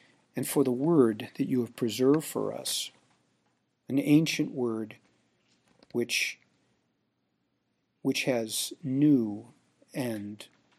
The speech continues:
profound application. Lord, we do pray that we will know your way better, that we might make it our way all the time,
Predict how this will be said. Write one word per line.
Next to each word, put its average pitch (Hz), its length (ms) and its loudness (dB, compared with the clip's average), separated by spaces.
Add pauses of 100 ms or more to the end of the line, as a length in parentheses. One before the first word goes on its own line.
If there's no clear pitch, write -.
(420)
profound 117 1000 -4
application. 123 1000 -8 (1300)
Lord, 143 180 8
we 127 140 4
do 139 160 6
pray 117 480 0
that 110 480 -12 (280)
we 123 220 -4
will 113 540 -8 (320)
know 143 380 2
your 139 260 4
way 131 300 2
better, 120 460 -8 (840)
that 127 120 -8
we 127 160 0
might 123 380 -2
make 123 220 -4
it 123 100 -4 (100)
our 127 220 0
way 120 440 -8 (360)
all 175 280 6
the 123 120 -6
time, 117 500 -16